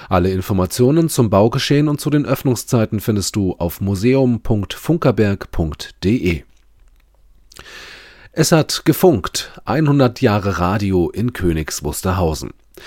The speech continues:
So heißt eine Ausstellung, die vom zwanzigsten August bis zum neunzehnten September zweitausendeinundzwanzig im Bürgerhaus Hanns Eisler in Königs Wusterhausen zu sehen ist.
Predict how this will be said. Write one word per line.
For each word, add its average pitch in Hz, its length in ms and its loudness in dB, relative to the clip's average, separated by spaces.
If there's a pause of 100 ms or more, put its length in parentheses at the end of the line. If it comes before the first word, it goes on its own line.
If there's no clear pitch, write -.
(160)
So 120 280 4
heißt 120 300 2
eine 92 220 -2
Ausstellung, 117 640 0
die 127 160 2
vom 120 240 0
zwanzigsten 139 580 -2
August 117 560 0
bis 151 160 -4
zum 147 160 2
neunzehnten 123 500 2
September 123 520 2
zweitausendeinundzwanzig 98 1700 -2
im 123 140 0
Bürgerhaus 92 600 0
Hanns 117 200 -2
Eisler 92 560 -4
in 113 160 -6
Königs 82 460 -4
Wusterhausen 95 640 -2
zu - 100 -6
sehen 90 240 2
ist. 82 320 -4